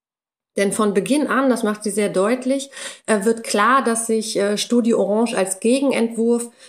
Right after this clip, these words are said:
zu herkömmlichen Literatursendungen versteht. Denn Sophie Passmann, ganz Kind ihrer Woken-Generation,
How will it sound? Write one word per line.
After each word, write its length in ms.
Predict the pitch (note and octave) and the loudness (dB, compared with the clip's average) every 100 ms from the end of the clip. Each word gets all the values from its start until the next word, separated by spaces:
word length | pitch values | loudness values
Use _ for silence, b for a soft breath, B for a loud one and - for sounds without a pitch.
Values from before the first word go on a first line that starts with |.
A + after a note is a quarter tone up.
| B | B
zu 140 | - | 0
herkömmlichen 680 | G3+ A#3 - G3+ F3 E3 - | 2 2 0 0 0 -2 -4
Literatursendungen 920 | E3+ D#3+ E3 D#3+ - E3+ - E3+ - - | -4 -4 -8 -8 -4 -4 -4 -6 -8 -10
versteht. 600 | - - - - - - _ _ _ _ _ _ - | -10 -10 -8 -10 -10 -18 _ _ _ _ _ _ -2
Denn 260 | F#3 B3+ | 2 2
Sophie 240 | G3+ - E3 | 2 -2 -6
Passmann, 520 | F3 E3+ B3 B3+ C4 B B B | -6 -4 -2 0 -2 B B B
ganz 320 | A3 B3+ C#4 | -2 0 -2
Kind 280 | - C4 D4+ | 0 2 2
ihrer 300 | - A3 G#3 | 0 0 2
Woken-Generation, 1040 | G#3 B3 A3+ G#3+ G#3 G3+ G3 - A3 B3 | 2 2 0 0 0 -2 -4 0 2 2